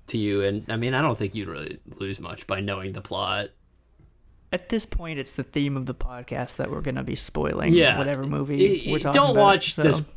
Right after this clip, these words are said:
Speaker 1: don't listen to this podcast if you don't want spoilers. Yeah, it's, uh, basically it's about Derek Zoolander, uh, world famous male model who, uh, who gets brainwashed by a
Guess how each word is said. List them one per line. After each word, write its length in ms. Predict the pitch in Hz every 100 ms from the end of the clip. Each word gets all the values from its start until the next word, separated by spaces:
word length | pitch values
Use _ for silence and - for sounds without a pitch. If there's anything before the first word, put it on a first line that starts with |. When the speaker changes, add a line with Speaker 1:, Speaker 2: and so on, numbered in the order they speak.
| - _ - -
Speaker 1:
don't 200 | 180 294
listen 240 | 214 196 151
to 40 |
this 160 | 135 123
podcast 460 | 127 120 117 120 113
if 80 |
you 100 | 110
don't 320 | 104 113 110 104
want 300 | 110 - -
spoilers. 540 | - 95 98 - - _ _ _ _ _ _
Yeah, 220 | 151 160
it's, 140 | 139 170
uh, 560 | 143 143 139 139 135 135
basically 320 | 196 196 180
it's 140 | 151
about 460 | 139 135 131 127 127 - _ _ _ _ _ _ _ _ _ _ _ - 113
Derek 300 | 135 143 135
Zoolander, 760 | 127 123 110 110 107 104 104 -
uh, 340 | 104 104 98 -
world 300 | 151 127 127
famous 320 | 143 131 113
male 260 | 123 120 113
model 520 | 110 107 95 92 - -
who, 520 | 113 98 95 107 110 113 _ _ _ _ _ _ _ -
uh, 440 | 131 127 123 123 - _ _ _ _ _ _ _ _ _
who 180 | 156 147
gets 280 | 147 151 -
brainwashed 840 | - 131 151 165 151 147 - -
by 240 | - 123 120
a 360 | 117 107 113